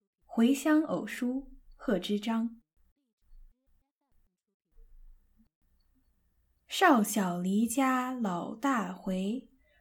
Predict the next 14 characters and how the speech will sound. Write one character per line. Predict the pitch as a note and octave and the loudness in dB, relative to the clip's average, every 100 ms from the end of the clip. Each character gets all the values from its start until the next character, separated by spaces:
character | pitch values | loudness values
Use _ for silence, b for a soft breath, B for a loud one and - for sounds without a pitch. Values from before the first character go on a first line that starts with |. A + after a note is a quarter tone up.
| _ | _
乡 | - - G3 G3+ | -2 4 6 6
音 | G3 G3 G3 | 6 6 4
无 | F3 F3 G3+ | 2 -2 -4
改 | - E3+ - A#3 - - | -6 -10 -10 -14 -14 2
鬓 | C#4 G3 E3+ | 6 6 2
毛 | F3 E3 E3+ G3+ | -4 -4 -6 -6
衰。 | - - A3+ A3+ A3+ _ _ _ _ b b b b b | -6 -2 0 0 -6 _ _ _ _ b b b b b
儿 | - G#3 A3+ | 4 6 6
童 | A3+ G#3+ A#3 | 4 4 4
相 | A3+ B3+ C4 | 4 4 4
见 | C4+ C4 G#3 G#3 | 4 4 4 4
不 | D#4 C4+ | 6 4
相 | C4 D4+ D4+ D4+ | 4 6 8 8
识， | - - G3+ A3 C4+ D4 | 4 0 0 0 -2 -6